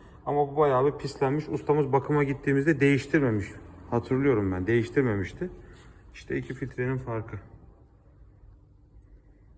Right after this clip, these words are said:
Arabanızın filtresini kendiniz bakımdan önce de değiştirebilirsiniz. Çekişi güçlendirir, motora daha temiz hava gider.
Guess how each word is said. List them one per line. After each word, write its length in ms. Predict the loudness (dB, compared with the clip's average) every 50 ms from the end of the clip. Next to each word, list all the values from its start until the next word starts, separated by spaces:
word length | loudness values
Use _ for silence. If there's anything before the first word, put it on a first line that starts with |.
| -20 -20 -20 -20 -20 -20 -20 -20 -20 -20 -20 -20 -20 -20 -20 -20 -18 -16 -16 -16 -16 -18 -18 -18 -18 -20 -20 -20 -16 -8 -4
Arabanızın 560 | 0 0 2 2 4 2 2 2 2 0 -2
filtresini 560 | -2 -4 -8 -4 -2 -2 -2 -2 -2 -4 -2
kendiniz 540 | 0 2 2 2 2 2 0 0 0 0 0
bakımdan 440 | -2 0 0 0 0 2 2 2 2
önce 300 | 2 2 0 0 0 0
de 140 | 0 2
değiştirebilirsiniz. 1000 | 2 2 2 0 -2 -4 -2 -2 -2 0 -2 -4 -6 -8 -8 -6 -6 -6 -6 -8 -12 -18 -18 -18 -16 -12
Çekişi 420 | -6 -4 -4 -4 -4 -6 -6 -6 -6
güçlendirir, 680 | -6 -6 -4 -2 0 0 2 0 0 -2 0 -2 -2 -2
motora 480 | -2 -4 -4 -4 -2 -2 0 0 0 -2 -4 -10 -16 -16 -16 -16 -16 -16 -16 -16 -16 -16 -16 -16 -16 -18 -18 -16 -16 -8 -4
daha 220 | -2 -2 0 0 -2
temiz 340 | 0 0 0 0 0 0 0
hava 200 | 0 2 2 0
gider. 320 | 0 0 0 0 0 -2